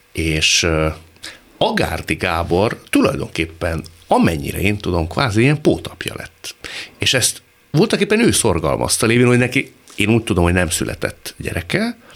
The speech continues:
Nagyon sajátos az ő története az ön édesapjával. Beugrott az ön édesapja helyett. Azt is mondhatjuk, hogy ő akkor robbant be, meghalt az ön édesapja, és egyszer azt mondta, tudomásom szerint Agárdi Gábor,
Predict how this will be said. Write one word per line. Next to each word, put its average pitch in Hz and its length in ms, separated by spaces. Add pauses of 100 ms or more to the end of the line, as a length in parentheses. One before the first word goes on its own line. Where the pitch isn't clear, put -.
(300)
Nagyon 139 280
sajátos 95 600
az 82 120
ő 85 140
története 65 680
az 85 140
ön 87 100
édesapjával. 82 600
Beugrott 95 880
az 95 180
ön 107 140
édesapja 82 720
helyett. 117 500 (500)
Azt - 200
is - 100
mondhatjuk, 104 440
hogy 92 100
ő 92 120
akkor 92 320
robbant 76 520
be, 190 260 (320)
meghalt 135 440
az 80 100
ön 80 80
édesapja, 151 440
és 110 100
egyszer 98 260
azt 85 240
mondta, - 300
tudomásom - 420
szerint 80 260
Agárdi 85 320
Gábor, 107 300